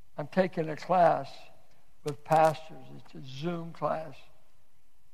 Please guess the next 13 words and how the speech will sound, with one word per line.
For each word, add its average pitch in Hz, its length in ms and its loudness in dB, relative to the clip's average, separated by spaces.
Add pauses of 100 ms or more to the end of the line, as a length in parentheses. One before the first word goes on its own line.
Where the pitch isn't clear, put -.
(140)
You'd 165 100 -8
be 196 100 2
amazed 185 680 2
at 160 160 -8
how 139 220 4
much 160 180 -6 (160)
discouragement 170 960 -6
they 151 240 -8 (680)
fight 151 320 6 (200)
and 151 180 -8
live 151 180 -2
with. 147 140 -8 (1500)
Discouragement. 180 920 -2